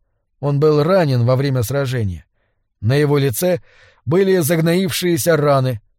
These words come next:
левый глаз затёк. Грудь его была перебинтована, уродливые щупальца плотно привязаны к телу. В руке Флорин держал пистолет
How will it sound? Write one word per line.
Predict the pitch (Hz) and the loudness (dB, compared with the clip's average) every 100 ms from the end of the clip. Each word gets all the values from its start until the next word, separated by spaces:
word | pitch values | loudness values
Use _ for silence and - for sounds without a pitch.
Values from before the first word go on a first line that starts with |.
| _ | _
левый | - 127 160 175 165 | -4 0 2 2 0
глаз | 135 143 156 | 0 2 2
затёк. | 131 147 117 104 95 _ _ _ _ _ - | 0 -4 -4 -8 -12 _ _ _ _ _ -6
Грудь | 113 165 180 170 | -2 0 -2 -2
его | 170 165 | 0 0
была | 160 170 | 2 2
перебинтована, | 143 160 147 139 123 135 131 131 120 _ _ _ - | 2 -2 0 -2 -2 0 -2 -4 -8 _ _ _ -8
уродливые | 113 156 185 160 156 156 | -2 0 2 2 2 0
щупальца | 131 220 180 170 - 127 | -2 -6 -4 -4 -2 -4
плотно | 143 190 165 175 | 0 -2 0 -2
привязаны | 170 165 160 160 156 160 | 0 0 0 0 -2 -4
к | 147 | -6
телу. | - 127 107 101 _ _ _ _ - | -6 -6 -6 -8 _ _ _ _ -8
В | 110 | -2
руке | 143 165 226 | 0 0 0
Флорин | 123 170 185 180 160 | 0 0 2 2 0
держал | 165 151 143 151 | 0 0 0 0
пистолет | 123 127 - 139 185 | 0 -4 -2 -2 -2